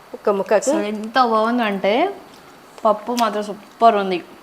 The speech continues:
Speaker 2: ఆ పూరి పెట్టుకొని తింటుంటే ఉంటది. ఒక్కటికి కాదు పది పూరీలు తింటారు. నేనైతే అసలు పూరి పిచ్చి ఇష్టం. ఇవన్నీ మ-, మేమిద్దరే తినేది అవును.
Speaker 1: అంత
Speaker 2: అత్తమ్మకు
Speaker 1: బాగున్నాయి.
Speaker 2: కూడా పూరి అంటే బాగా ఇష్టం.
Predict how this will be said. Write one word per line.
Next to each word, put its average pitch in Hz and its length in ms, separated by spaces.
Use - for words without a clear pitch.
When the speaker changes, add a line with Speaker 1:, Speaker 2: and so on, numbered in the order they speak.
Speaker 2:
ఆ 208 80
పూరి 220 340
పెట్టుకొని 226 460
తింటుంటే 202 380
ఉంటది. 202 420
ఒక్కటికి 254 520
కాదు 208 380
పది 214 180
పూరీలు 226 400
తింటారు. 190 300
నేనైతే 196 340
అసలు 208 160
పూరి 214 240
పిచ్చి 466 300
ఇష్టం. 220 320
ఇవన్నీ 240 480
మ-, 277 60
మేమిద్దరే 233 560
తినేది 240 400
అవును. 240 320
Speaker 1:
అంత 392 1400
Speaker 2:
అత్తమ్మకు 226 280
Speaker 1:
బాగున్నాయి. 226 340
Speaker 2:
కూడా 320 180
పూరి 277 300
అంటే 262 180
బాగా 233 260
ఇష్టం. 226 440